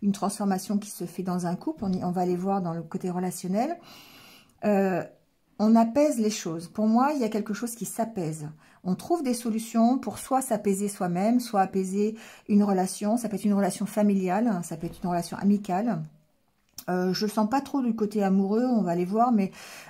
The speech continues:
euh, c'est vraiment le côté, euh, euh, le côté des lys parle aussi de réconciliation. Donc, il y a peut-être effectivement une réconciliation ici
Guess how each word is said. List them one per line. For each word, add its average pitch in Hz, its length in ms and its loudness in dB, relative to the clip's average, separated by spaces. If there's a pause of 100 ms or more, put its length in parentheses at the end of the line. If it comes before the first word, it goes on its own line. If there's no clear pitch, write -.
euh, 170 180 -2
c'est 220 160 -2
vraiment 262 260 2
le 285 120 0
côté, 240 580 0
euh, 190 400 2 (420)
euh, 175 440 -4 (2500)
le 214 120 4
côté 277 220 0
des 240 120 2
lys 294 340 0
parle 262 260 4
aussi 214 220 -2
de 202 100 2
réconciliation. 220 1120 0
Donc, 170 180 -8
il 185 40 0
y - 20 2
a - 20 -10
peut-être 226 320 -6
effectivement 175 440 -6
une 202 100 0
réconciliation 180 800 -6
ici 220 380 -6